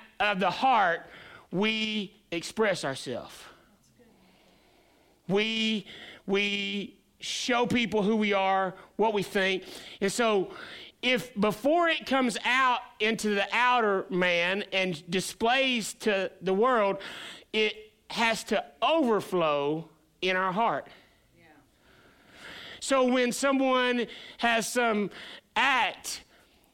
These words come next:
Speaker 1: that is, uh, damaging and harmful and destructive and degrading or hurtful or lashing out or all those things, and we say, "Man, I just slipped up."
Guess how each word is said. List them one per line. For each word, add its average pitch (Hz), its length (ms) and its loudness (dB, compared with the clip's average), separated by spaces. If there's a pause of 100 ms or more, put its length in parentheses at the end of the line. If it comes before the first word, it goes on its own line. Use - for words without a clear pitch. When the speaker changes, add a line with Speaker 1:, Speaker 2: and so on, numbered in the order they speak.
(140)
Speaker 1:
that 196 280 2
is, 180 760 -2 (600)
uh, 165 480 2 (540)
damaging 196 640 0
and 143 120 -2
harmful 175 640 0
and 165 160 -2
destructive 165 760 -2 (100)
and 147 280 0 (280)
degrading 185 640 0
or 156 100 -2
hurtful 196 480 0
or 139 320 0 (420)
lashing 226 520 0
out 233 180 2
or 185 80 -2
all 247 240 2
those 240 200 0
things, 254 380 0
and 202 100 0
we 208 100 0
say, 190 340 0 (260)
"Man, 240 240 2
I 208 80 2
just 214 400 -2 (540)
slipped 226 500 -2
up." 240 400 0